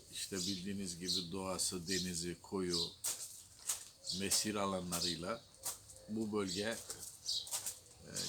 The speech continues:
güzel bir bölge. Eee, bu bölgeye gelmek isteyen arkadaşların, eee, iyi düşünüp, iyi tartıp, eee, kronik hastalıkları var mı? Eee, bu bölgede yapabilir mi? Eee,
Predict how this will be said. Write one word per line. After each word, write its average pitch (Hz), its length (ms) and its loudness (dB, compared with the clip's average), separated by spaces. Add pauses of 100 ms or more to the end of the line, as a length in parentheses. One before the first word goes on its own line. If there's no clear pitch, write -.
güzel 113 360 4
bir 87 180 0
bölge. 82 440 2 (760)
Eee, 85 60 -2 (200)
bu 107 180 0
bölgeye 101 380 4
gelmek 98 420 2 (260)
isteyen - 340 0
arkadaşların, 95 720 0 (340)
eee, 85 440 -2 (180)
iyi 110 300 0
düşünüp, 95 380 -4 (160)
iyi 107 260 -2
tartıp, 95 460 -2 (360)
eee, 90 60 -6 (680)
kronik 95 340 -2
hastalıkları 92 800 -2
var 95 140 2
mı? 87 240 -4 (720)
Eee, 85 80 -8 (220)
bu 95 200 0
bölgede 98 340 2
yapabilir 92 640 0
mi? 87 260 -4 (640)
Eee, 85 60 -6